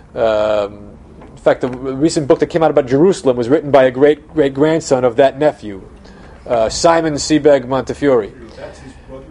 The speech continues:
Speaker 1: That's his nephew's great grandkid who wrote the book.
Speaker 2: Yeah, and that nephew was his brother.
Speaker 1: That nephew was his, uh, brother's son.
Speaker 2: Brother's son.
Speaker 1: Brother's son.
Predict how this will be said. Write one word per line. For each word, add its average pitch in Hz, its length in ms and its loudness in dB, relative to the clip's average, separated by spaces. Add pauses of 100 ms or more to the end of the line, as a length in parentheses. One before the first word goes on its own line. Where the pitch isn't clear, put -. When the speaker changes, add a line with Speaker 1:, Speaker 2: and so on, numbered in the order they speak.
Speaker 1:
That's 156 440 2
his 156 260 0
nephew's 180 840 2
great 165 320 2
grandkid 147 460 0
who 120 100 0
wrote 123 180 4
the 120 80 -6
book. 110 240 0 (180)
Speaker 2:
Yeah, 127 220 -16
and - 140 -20
that - 220 -18
nephew - 260 -20
was - 140 -20
his - 20 -20 (200)
brother. - 140 -8
Speaker 1:
That 175 160 4
nephew 190 280 4
was 165 300 4
his, 160 520 2
uh, 135 520 2
brother's 160 680 2
son. 101 480 0
Speaker 2:
Brother's - 100 -20
son. - 680 -20
Speaker 1:
Brother's 135 280 -2
son. 101 300 -6